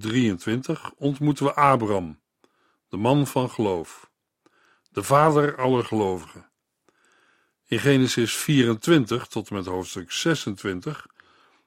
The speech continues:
ontmoeten we Isaac, de beloofde zoon. In Genesis zevenentwintig tot en met hoofdstuk zesendertig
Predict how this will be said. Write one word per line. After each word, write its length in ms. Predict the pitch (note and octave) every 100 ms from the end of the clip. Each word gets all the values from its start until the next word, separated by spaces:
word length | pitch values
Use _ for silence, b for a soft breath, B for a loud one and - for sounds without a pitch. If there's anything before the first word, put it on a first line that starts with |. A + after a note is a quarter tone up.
| b
ontmoeten 420 | D#3 D#3+ E3 D3+
we 80 | D3+
Isaac, 720 | D#3+ D3+ A#2+ F#2+ F2 - - _ _ _
de 60 | G#2
beloofde 520 | F#2+ G2+ G2+ G2 G#2
zoon. 400 | G2+ G#2 F2+ C#2+ _ _ _ _ _ _ _ _ _ _ _ _
In 140 | - C3+
Genesis 520 | F#3 F#3+ E3 D#3 -
zevenentwintig 880 | G3+ G#3 - D3+ B2+ E3 F3+ F3+
tot 160 | - D3+
en 60 | C#3+
met 120 | B2+
hoofdstuk 420 | A#2 A#2+ - A2
zesendertig 920 | - C#3+ C3 G#2+ G#2+ B2+ - E3+ -